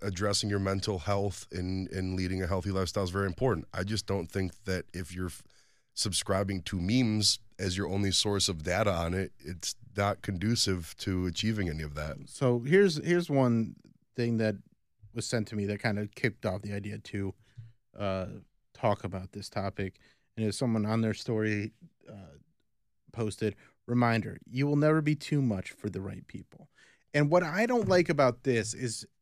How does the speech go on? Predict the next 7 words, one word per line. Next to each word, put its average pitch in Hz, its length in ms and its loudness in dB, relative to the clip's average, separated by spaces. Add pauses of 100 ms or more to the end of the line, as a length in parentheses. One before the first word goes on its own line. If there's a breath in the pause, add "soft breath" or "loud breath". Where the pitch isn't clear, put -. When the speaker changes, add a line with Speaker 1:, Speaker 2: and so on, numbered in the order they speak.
(380)
Speaker 2:
there's 151 240 6
people 202 420 4
that 151 280 8
have 127 400 4
genuine 143 960 6 (540)
mental 113 760 2
health 101 720 -4